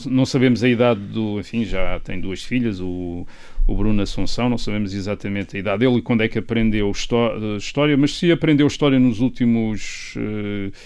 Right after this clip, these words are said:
quarenta ou cinquenta anos em, em Portugal, não apra-, a aprendeu provavelmente da melhor maneira.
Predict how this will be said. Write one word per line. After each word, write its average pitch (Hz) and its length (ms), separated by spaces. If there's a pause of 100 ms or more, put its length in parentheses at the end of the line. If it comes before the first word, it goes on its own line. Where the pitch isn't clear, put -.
(640)
quarenta 120 580 (240)
ou 92 500
cinquenta 117 600
anos 107 280
em, 104 300
em 104 400
Portugal, 110 500
não 117 380
apra-, 117 340
a 117 200
aprendeu 113 380
provavelmente 110 580
da 110 40
melhor 101 220
maneira. 85 420